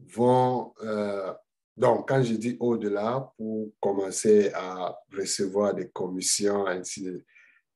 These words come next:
euh, ainsi de suite, ils vont juste que activer un paquet minimal,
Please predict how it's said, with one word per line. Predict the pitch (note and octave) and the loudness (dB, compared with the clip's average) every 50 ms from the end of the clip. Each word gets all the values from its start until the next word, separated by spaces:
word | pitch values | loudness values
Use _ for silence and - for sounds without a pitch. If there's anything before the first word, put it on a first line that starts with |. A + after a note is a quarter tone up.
| - - | -20 -12
euh, | - - - - - - A2+ - - G2 | -10 -10 -10 -10 -12 -16 -16 -12 -10 -8
ainsi | G2 F#2 - - A2+ G2 | -2 0 0 0 0 -2
de | F#2+ F2+ | -4 -4
suite, | F2+ - - G#2 G#2 G#2+ G#2+ - - | -4 -4 -2 0 0 0 -2 -4 -2
ils | A#2 A#2+ A#2+ A2+ | 4 4 4 6
vont | G#2 G#2+ A#2 A2+ A2+ A2+ A2 | 6 6 6 6 8 6 4
juste | G2+ - - - - A2+ C3 C#3 C#3 - - - _ _ _ _ _ _ _ _ | 0 -2 -4 -4 -2 2 2 2 2 2 -2 -6 _ _ _ _ _ _ _ _
que | - D3+ D3 D3 C#3+ C#3+ - - _ _ _ _ _ _ - | 2 6 8 8 8 6 0 -12 _ _ _ _ _ _ -4
activer | - B2 C3 C3+ - - - - C#3 C3+ C3 B2+ B2 C3 D#3 E3 E3 D#3+ D3+ - - | -2 -2 -2 -2 -4 -2 0 4 6 6 6 6 6 6 6 6 6 6 4 0 -2
un | - D3 C#3+ C#3+ C3+ | 0 4 4 4 4
paquet | - - A#2 A2 - - - C3 B2 B2+ B2+ C3 A2 G#2 F#2+ | 2 0 -2 -2 -2 0 2 4 4 4 0 -2 -10 -14 -16
minimal, | F#2+ G2+ G2+ G2+ G2+ G2+ G2+ G2+ G#2+ G2+ F#2+ F2+ D#2+ D#2 | -8 -6 -6 -4 -2 -2 0 2 2 2 2 0 -4 -8